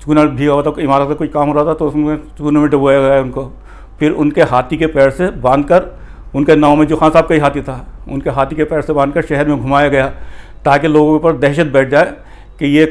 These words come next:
कभी बगावत नहीं कर सकें, इनकी राज सर, सर नहीं उठा सकें अंग्रेज़ों के ख़िलाफ़। उसके बाद उनको गल शहीद पर ले जाकर फांसी दे दी गई। एक इमली का पेड़ था, इमली के पेड़ पर उनको, और उनकी लाश भी उनके वारिसों को नहीं दी।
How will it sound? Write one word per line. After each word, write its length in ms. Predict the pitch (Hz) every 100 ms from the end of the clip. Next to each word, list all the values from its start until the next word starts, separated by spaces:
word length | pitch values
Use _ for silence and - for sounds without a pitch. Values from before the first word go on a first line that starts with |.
| 156
कभी 180 | 147 165
बगावत 520 | 135 139 147 151 - 160
नहीं 180 | 143
कर 140 | 143 131
सकें, 320 | 127 107 101 117 - - -
इनकी 180 | 131 135
राज 260 | 135 139
सर, 240 | 139 139 139 -
सर 200 | - 139
नहीं 120 | 135
उठा 180 | 120 120
सकें 160 | 110 123
अंग्रेज़ों 300 | 120 120 117
के 40 |
ख़िलाफ़। 960 | 117 107 107 - - - - - - -
उसके 180 | 139 147
बाद 220 | 139 147
उनको 200 | 147 151
गल 140 | 147
शहीद 240 | 139 139 135
पर 120 | 147
ले 100 | 135
जाकर 220 | 135 131 143
फांसी 300 | - 120 120
दे 140 | 117
दी 140 | 113
गई। 180 | 117 117 104 - -
एक 160 | 131 131
इमली 200 | 131 135
का 60 |
पेड़ 180 | 135 135
था, 100 | 139
इमली 220 | 139 131
के 80 | 131
पेड़ 140 | 127 135
पर 120 | 139
उनको, 300 | 131 156 170 - - - - -
और 220 | 135 143
उनकी 180 | 147 160
लाश 220 | 147 139
भी 100 | 139
उनके 180 | 156 156
वारिसों 340 | 147 135 135 147
को 100 | 147
नहीं 220 | 131 120
दी। 160 | 113